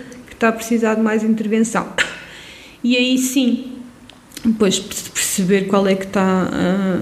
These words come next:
a, a, a necessitar de mais intervenção, começar a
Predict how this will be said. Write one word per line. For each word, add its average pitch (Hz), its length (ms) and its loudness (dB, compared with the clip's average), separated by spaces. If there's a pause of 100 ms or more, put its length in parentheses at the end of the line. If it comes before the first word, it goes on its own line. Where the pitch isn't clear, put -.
(120)
a, - 920 -2
a, - 20 -2
a 220 40 -2
necessitar 202 760 0
de 208 40 -2
mais 202 300 0
intervenção, 220 840 0
começar 233 460 -2
a 240 240 -2